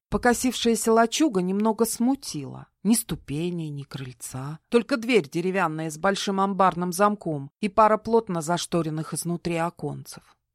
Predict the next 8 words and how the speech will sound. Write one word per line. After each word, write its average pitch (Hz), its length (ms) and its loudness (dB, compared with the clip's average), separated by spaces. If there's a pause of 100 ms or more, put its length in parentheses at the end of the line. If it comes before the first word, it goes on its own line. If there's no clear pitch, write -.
(200)
Прохудившаяся 196 800 0
соломенная 170 640 0
крыша 190 420 -4
с - 80 -8
торчащей 185 640 -2
из 175 120 -8
нее 180 240 -4
трубой. 160 580 -8